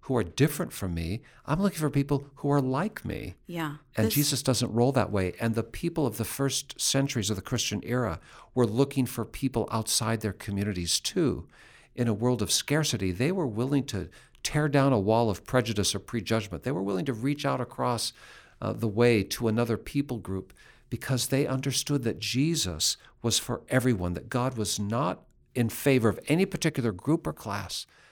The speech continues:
Speaker 1: that all were made in the image of God. So striking.
Speaker 2: You're right about that. And, and, you know, even the religious leaders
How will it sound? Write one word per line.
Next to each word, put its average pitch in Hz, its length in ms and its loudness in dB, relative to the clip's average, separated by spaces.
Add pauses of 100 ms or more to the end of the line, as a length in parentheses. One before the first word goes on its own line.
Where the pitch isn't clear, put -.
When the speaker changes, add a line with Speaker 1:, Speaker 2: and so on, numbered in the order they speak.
(140)
Speaker 1:
that 98 180 -8
all 117 200 2
were 117 120 2
made 107 140 2
in 95 60 -2
the 85 60 -4
image 98 220 -6
of - 100 -10
God. 87 320 -6 (120)
So - 220 -4
striking. - 520 -6
Speaker 2:
You're 262 220 6
right 269 460 4
about 175 260 0
that. 170 280 6
And, 226 280 4
and, 226 140 8
you 254 60 8
know, 226 200 4
even 277 400 6
the 226 120 8
religious 202 540 2
leaders 180 720 2